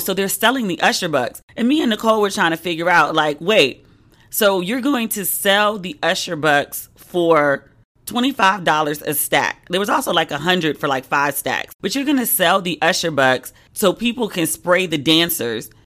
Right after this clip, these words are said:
And all you're gonna do is collect all that cash that people just bought and repackage it and resell it. I was like, "This is genius. This is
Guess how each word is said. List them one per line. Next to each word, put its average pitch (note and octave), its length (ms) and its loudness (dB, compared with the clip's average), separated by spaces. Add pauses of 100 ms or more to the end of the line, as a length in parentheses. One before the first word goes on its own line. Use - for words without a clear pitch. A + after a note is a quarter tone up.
(140)
And A3 120 2
all C4 220 2
you're B3 180 -2
gonna G3+ 240 -4
do G3+ 360 -4
is F3 160 -4
collect F#3 540 -2
all F3 200 0
that D#3 220 -4
cash E3+ 400 -2
that - 180 -4
people F#3+ 280 -8
just D3+ 280 -8
bought E3 340 2 (520)
and F3+ 260 0
repackage G3+ 720 0
it D#3 220 -2 (200)
and F#3+ 320 -2
resell G#3+ 500 0
it. - 220 -6 (220)
I - 60 -2
was C#4 80 -2
like, A#3+ 100 -4
"This F4 180 -4
is A3 220 -2
genius. D#3+ 720 0 (280)
This E4 160 -2
is B3+ 160 -6